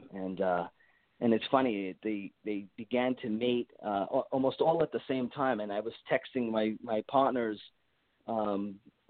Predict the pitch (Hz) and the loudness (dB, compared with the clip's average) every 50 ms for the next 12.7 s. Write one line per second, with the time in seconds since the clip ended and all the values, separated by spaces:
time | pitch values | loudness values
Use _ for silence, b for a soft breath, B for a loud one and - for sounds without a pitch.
0 | - 110 110 98 90 - 127 127 120 117 123 123 117 - - 107 101 101 92 131 | -10 -10 -8 -8 -4 0 4 4 4 4 4 0 0 -2 -2 -2 -2 0 2 4
1 | 127 123 117 104 98 - - b b b b b b b b b - 117 113 107 | 4 6 4 4 0 -6 -16 b b b b b b b b b -4 -2 0 0
2 | 101 98 95 95 95 98 90 - 143 143 127 107 104 107 110 143 156 - 208 - | 2 0 0 -2 -4 -6 -8 -4 -4 -2 0 0 -2 -2 -2 -4 0 0 0 2
3 | - 226 226 - - _ - 143 139 - - 156 160 - - 160 143 135 - - | 2 2 2 2 -2 _ -2 -2 -2 -2 -2 -4 -6 -6 -8 -12 -12 -14 -16 -16
4 | 139 131 160 151 - 160 147 147 147 147 143 143 127 147 160 160 156 135 104 101 | -8 -6 -6 -4 -2 0 0 0 2 2 2 0 2 2 0 2 2 0 -2 -2
5 | - 139 139 - - - 160 156 147 - - - 139 131 - - - 151 147 143 | -4 -4 -4 -4 -6 -6 -6 -6 -6 -8 -4 -2 -2 -2 -2 -4 -4 -2 -2 -2
6 | - - - 127 131 - - - 147 143 139 - - - 120 117 - - - 139 | -4 -6 -8 -8 -8 -6 -2 0 2 2 2 -2 -8 -10 -10 -10 -10 -6 -4 -4
7 | 135 - - - - 123 123 - - - 143 139 139 135 - - - b b b | -4 -4 -6 -10 -12 -12 -12 -12 -4 0 2 2 2 0 -2 -10 -12 b b b
8 | b b b b b _ - - - 143 143 147 151 151 151 151 143 - - _ | b b b b b _ -6 2 6 6 8 8 6 4 2 0 -2 -4 -10 _
9 | _ _ _ 131 135 131 131 - - - 156 160 143 - - _ _ _ _ _ | _ _ _ 4 4 4 4 2 -2 -2 0 0 0 0 -4 _ _ _ _ _
10 | _ _ _ _ _ _ _ _ _ 165 - _ _ - 123 - _ - 123 127 | _ _ _ _ _ _ _ _ _ -20 -20 _ _ -16 -16 -16 _ -6 -2 0
11 | 127 123 120 117 98 90 123 - - 127 120 113 - - 110 120 - 120 110 110 | 0 0 0 -4 -8 -12 -16 -6 -4 -4 -4 -4 -6 -10 -12 -4 -4 -4 2 4
12 | 135 147 151 143 139 143 147 139 151 160 156 120 76 - | 4 4 4 4 2 2 2 4 4 6 6 4 2 0